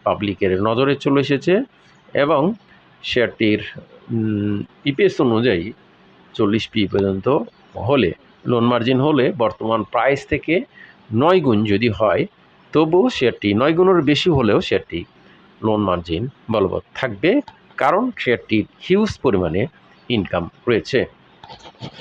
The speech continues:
তো বন্ধুরা, আমরা আজকে যে শেয়ারটি আলোচনা করছি, শেয়ারটি আলোচনা করার পূর্বেই আমি আপনাদেরকে শেয়ারটির আজকের, আহ, বাই এবং সেলের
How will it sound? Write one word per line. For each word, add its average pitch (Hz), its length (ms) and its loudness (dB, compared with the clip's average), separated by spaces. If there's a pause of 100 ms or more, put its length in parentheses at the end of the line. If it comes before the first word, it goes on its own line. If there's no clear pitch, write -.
(800)
তো 170 140 4
বন্ধুরা, 180 420 4
আমরা 170 300 2 (160)
আজকে 147 340 0 (540)
যে 123 180 2
শেয়ারটি 139 400 2
আলোচনা 131 380 2
করছি, 135 220 0
শেয়ারটি 151 560 0 (120)
আলোচনা 135 420 0
করার 104 280 0 (280)
পূর্বেই 107 480 0 (480)
আমি 131 260 0
আপনাদেরকে 131 560 -2
শেয়ারটির 135 560 -2 (640)
আজকের, 120 600 0 (300)
আহ, 92 460 2 (540)
বাই 131 340 2 (100)
এবং 117 320 2
সেলের 139 480 0